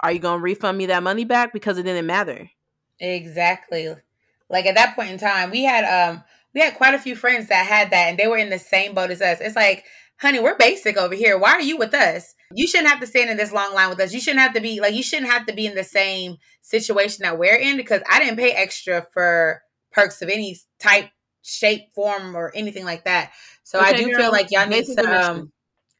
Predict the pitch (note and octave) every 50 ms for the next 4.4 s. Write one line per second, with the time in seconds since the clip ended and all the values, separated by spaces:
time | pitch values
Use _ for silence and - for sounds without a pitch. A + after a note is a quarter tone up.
0 | _ - G#3 G3+ G#3 A#3 B3+ C#4+ D4 D4+ D4 C4+ C4 C4 - - - _ _ A#3
1 | A3+ A3 B3 G#3+ B3+ C#4+ C4 A#3 A3+ C4 D4 D4+ D4 D4+ D4 C4+ - C4+ B3 A#3+
2 | A#3+ B3 A#3 G3 D#3+ - - E3 D#3 E3 F3 F3+ G3 G#3 G#3+ A3+ A#3 A#3 A#3+ B3
3 | B3+ B3+ C4 C4+ A#3 A3 B3 C4 B3 C4 D4+ D#4+ C#4+ B3+ D4 C#4+ C4+ A3 D#4 E4+
4 | - B3+ A3 G#3+ G#3 G#3+ G#3+ -